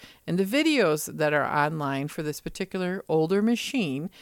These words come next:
are, um, good videos, but you can't see the fourth thread, that bottom looper. You can't see it. It's deep in the machine. And the reason that this machine, um, probably w-, <laughs> was upgraded to something else in the engineering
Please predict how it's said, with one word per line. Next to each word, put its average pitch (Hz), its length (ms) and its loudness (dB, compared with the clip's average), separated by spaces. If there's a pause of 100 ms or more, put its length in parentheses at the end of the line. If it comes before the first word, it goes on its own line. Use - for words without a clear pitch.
(280)
are, 165 540 6
um, 151 560 -2
good 269 300 2
videos, 180 680 -2
but - 200 -4
you 196 100 -2
can't 285 480 0
see 254 400 -2
the 156 220 -2
fourth 214 600 2
thread, 175 600 -2 (340)
that 147 320 -8
bottom 240 560 2
looper. 196 680 2
You 165 140 -6
can't 254 340 -2
see 208 260 -2
it. - 100 -4
It's - 180 -10
deep 202 480 -4
in 262 120 4
the 277 60 2
machine. 160 640 -2 (320)
And 156 120 -2
the 151 80 -2
reason 220 480 0
that 190 160 -2 (100)
this 202 180 0
machine, 190 680 -2
um, 151 260 -4
probably 226 340 -2
w-, 202 260 -2 (220)
<laughs> - 260 -10
was 170 160 2
upgraded 170 540 2
to 156 100 -8
something 165 420 -4
else 147 240 -4
in 156 220 -6
the - 100 -8
engineering 180 800 0